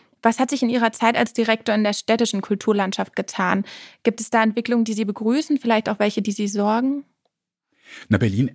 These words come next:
Speaker 2: verändert sich ja sowieso beständig und es sind große Institutionen dazugekommen, zum Beispiel das Humboldt-Forum, äh, was ich aus vielerlei Hinsicht ausgesprochen problematisch empfinde. Also ein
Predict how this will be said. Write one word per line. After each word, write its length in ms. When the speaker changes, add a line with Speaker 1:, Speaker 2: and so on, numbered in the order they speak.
Speaker 2:
verändert 460
sich 120
ja 60
sowieso 320
beständig 840
und 180
es 100
sind 180
große 580
Institutionen 920
dazugekommen, 600
zum 120
Beispiel 220
das 260
Humboldt-Forum, 920
äh, 80
was 300
ich 100
aus 140
vielerlei 420
Hinsicht 440
ausgesprochen 580
problematisch 640
empfinde. 460
Also 200
ein 300